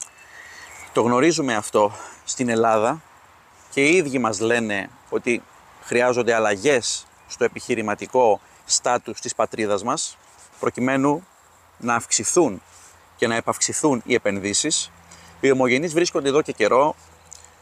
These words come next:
στη Μητρόπολη. Η σχέση μας μαζί τους, ε, δεν κρύβεται.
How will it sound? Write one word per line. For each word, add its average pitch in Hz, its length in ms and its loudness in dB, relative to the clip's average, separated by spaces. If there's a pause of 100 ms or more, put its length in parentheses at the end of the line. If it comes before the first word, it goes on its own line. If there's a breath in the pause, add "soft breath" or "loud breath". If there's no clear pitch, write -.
(300)
στη - 200 -2
Μητρόπολη. 120 720 2 (480)
Η 120 120 -6
σχέση 196 460 2
μας 127 180 -2
μαζί 117 300 -2
τους, - 420 -12 (800)
ε, - 220 -2
δεν 131 180 0
κρύβεται. 127 480 0